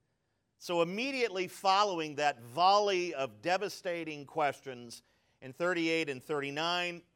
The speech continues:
which really just obliterated Job and made him realize, "You know what, God, you're the one that does all these wonderful things. You're the one that takes care of the animals and everything else." Now God is really pressing in an application on him. And I love this because he begins by calling Job a fault finder.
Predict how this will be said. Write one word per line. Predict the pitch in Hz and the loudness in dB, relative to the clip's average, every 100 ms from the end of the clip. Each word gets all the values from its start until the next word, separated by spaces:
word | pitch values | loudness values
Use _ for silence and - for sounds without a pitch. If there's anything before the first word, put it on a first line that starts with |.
| 170 | _
which | 170 143 | -10 -6
really | 233 190 | -2 0
just | 160 156 - | 0 -2 -6
obliterated | 123 151 180 147 143 131 | -6 -4 -2 -2 -2 -4
Job | 123 139 | -4 -4
and | 139 | -4
made | 139 170 | -4 -4
him | 156 135 | -6 -6
realize, | 151 160 135 127 | -4 -2 -2 -2
"You | 139 | -6
know | 160 | -6
what, | 190 135 | -4 -2
God, | 175 175 | 0 0
you're | 170 | -2
the | |
one | 165 156 | -6 -6
that | 131 | -6
does | 160 180 | -4 -4
all | 180 | -4
these | 165 135 | -6 -8
wonderful | 156 156 147 135 | -8 -8 -8 -10
things. | 190 185 139 | -8 -10 -8
You're | 147 | -8
the | |
one | 147 156 | -8 -8
that | 139 | -10
takes | 147 139 | -12 -14
care | - 160 | -8 -6
of | 139 | -6
the | 139 | -6
animals | 190 196 180 | -6 -6 -8
and | 139 | -8
everything | 147 147 147 | -10 -8 -6
else." | 190 269 262 - _ _ _ _ _ _ _ _ _ _ _ _ _ | -2 -2 -2 -10 _ _ _ _ _ _ _ _ _ _ _ _ _
Now | 147 214 233 | 2 4 4
God | 180 175 165 | 4 4 4
is | 131 | 0
really | 147 170 196 156 - | -4 -4 -2 -4 -8
pressing | - - 202 214 - 202 180 | -14 -10 -4 -2 -2 -4 -6
in | 165 170 185 | -6 -8 -6
an | 170 | -6
application | 151 156 - 139 - 165 156 131 | -4 -4 -4 -8 -6 -6 -6 -8
on | 113 107 | -8 -8
him. | 104 95 - _ _ _ | -8 -14 -18 _ _ _
And | 185 185 | -2 2
I | 185 | 2
love | 185 254 254 | 4 4 2
this | 156 151 | 0 -4
because | - 165 185 170 | -6 -8 -6 -8
he | |
begins | 180 180 151 240 208 | -10 -10 -6 -8 -6
by | 151 160 | -4 -4
calling | 151 - 190 208 190 143 | -4 0 0 0 -4 -6
Job | 135 165 151 | -2 -2 -2
a | |
fault | - 180 175 170 | -6 -2 -2 -2
finder. | 147 127 110 90 | -8 -8 -8 -12